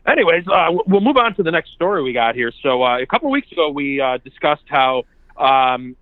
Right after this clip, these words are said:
the new, uh, Evil Dead movie was gonna be coming out, and we had a title for it. Well, the title has changed. It now has a new name.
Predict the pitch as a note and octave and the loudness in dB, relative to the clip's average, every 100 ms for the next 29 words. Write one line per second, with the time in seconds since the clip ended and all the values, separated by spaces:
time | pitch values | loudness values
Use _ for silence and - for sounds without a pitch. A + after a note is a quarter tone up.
0 | _ - E3 F3 F3 D#3 C#3 C3 F#3 D3+ | _ -10 -6 -4 -2 0 0 0 -4 -4
1 | G#3 G#3+ D#3+ C3+ B2+ B2 B2+ B2 C3 A#2+ | -2 -2 -4 -8 -8 -8 -10 -8 -8 -4
2 | A2+ A#2 B2 B2 C3 D#3+ F#3+ D3+ A#2+ A2+ | -2 -2 -6 -8 -4 -4 -2 -4 -4 -6
3 | - A2+ A2 A#2 B2+ B2 D3 G3+ B3+ G#3+ | -8 -6 -6 -6 -4 -6 -4 -2 -2 -4
4 | - - D3 G#2+ G#2+ - C#3 C#3+ E3+ E3 | -8 -8 -6 -6 -12 -14 -6 -4 0 0
5 | D3+ D3+ A3 G3 G#2+ G#2 | -2 -6 -8 -6 -10 -14